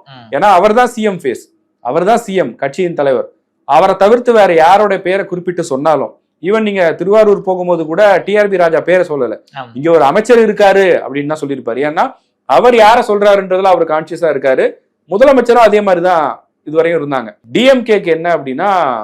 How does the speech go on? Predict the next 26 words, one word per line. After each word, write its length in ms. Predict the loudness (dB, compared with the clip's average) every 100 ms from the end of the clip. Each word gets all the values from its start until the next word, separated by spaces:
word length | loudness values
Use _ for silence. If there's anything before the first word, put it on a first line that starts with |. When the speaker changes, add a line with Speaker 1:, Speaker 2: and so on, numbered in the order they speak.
| -12 _ _ _ _ _ _ _ _ _ _
Speaker 2:
ஸ்டாலின் 640 | -12 -2 2 4 2 -2
என்கிற 320 | -8 -6 -2 -2
ஒரு 120 | -2
பெரிய 280 | -4 -2 -2
பிம்பத்துக்கு 720 | -4 -6 -4 -6 -8 -8 -4
நேர் 240 | -4 -2
எதிராக 480 | -2 0 -2 0 -4
விஜய் 320 | -4 -4 -2
அரசியல் 340 | 0 -2 -6 -6
செய்யறத 280 | -4 -4
அவங்க 220 | -4 -6 -8
விரும்பல. 340 | -8 -8 -8 _
Speaker 1:
ம். 260 | -20 -18 -18 -20 _ _ _ _
Speaker 2:
அவர் 340 | -8 0 2 2
மோடியோட 400 | 0 2 2 2
மோதிட்டு 320 | 0 -2 -4
இருக்காருப்பா. 440 | -4 -4 -2 0 0 -2
எடப்பாடி 380 | -2 -2 0 0
பழனிசாமிக்கு 500 | 0 -2 0 -2 0
அவரு 280 | 2 2 2
ரியாக்ட் 260 | 0 0 -2
பண்ணல, 200 | -2 0
நான் 220 | 0 2
தான் 140 | 2
ரியாக்ட் 240 | 2 0 -2
பண்றேன். 360 | -6 -4 -4